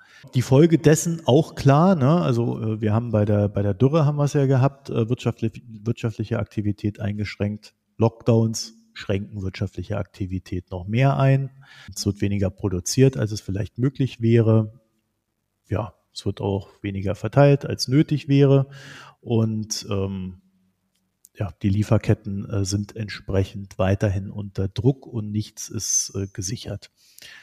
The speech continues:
In der Folge, auch eigentlich sehr logisch, wuchs das chinesische bip dann im zweiten Quartal nur noch um null Komma vier Prozent gegenüber dem Vorjahr.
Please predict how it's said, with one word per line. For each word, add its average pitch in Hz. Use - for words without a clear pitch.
In 160
der 139
Folge, 175
auch -
eigentlich 107
sehr 98
logisch, 117
wuchs 110
das 120
chinesische 120
bip -
dann 113
im 110
zweiten 127
Quartal 143
nur 131
noch 131
um 120
null 117
Komma 107
vier 104
Prozent 147
gegenüber 143
dem 147
Vorjahr. 165